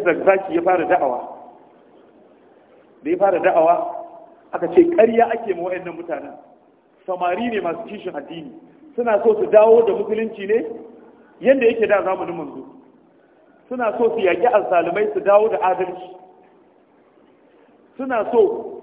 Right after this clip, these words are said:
su kore shari'an ɗagutu, su dawo da shari'an musulunci. To, da irin wannan aka, aka yaudari mutane. To sai malaman sunna suna ta ƙoƙarin nuna wa mutane,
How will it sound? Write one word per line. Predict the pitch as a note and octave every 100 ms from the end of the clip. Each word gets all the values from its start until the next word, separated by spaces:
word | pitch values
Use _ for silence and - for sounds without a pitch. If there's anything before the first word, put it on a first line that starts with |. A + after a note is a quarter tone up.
| -
su | G3
kore | - C4+ C#4+ C4+ G#3 G3+
shari'an | F#3 A#3+ G3+ F#3
ɗagutu, | G#3 G#3 G#3+ - - - - -
su | F#3
dawo | A3+ B3 B3+
da | G#3
shari'an | F3+ G3 F#3 E3+
musulunci. | E3+ E3 E3+ - - - - _ _ _ _ _ _ _ _ _ _ _ _ _ _ _ _ -
To, | E4+
da | F4
irin | A3+ F#3+
wannan | G3+ F3
aka, | - F3 -
aka | E3 E3
yaudari | D3+ D3
mutane. | D3+ - C3+ B2 - - - - - - - - - - -
To | E3
sai | - A#3 G3
malaman | F3+ F3 E3 G#3+ A3 -
sunna | A#3+ G3+ B2 A#2 - - - - - - -
suna | G#3+ G3
ta | D#3+ G#3
ƙoƙarin | F#3+ - G3 F#3+
nuna | G3+ F#3
wa | E3
mutane, | F#3 F3+ D#3 D4 -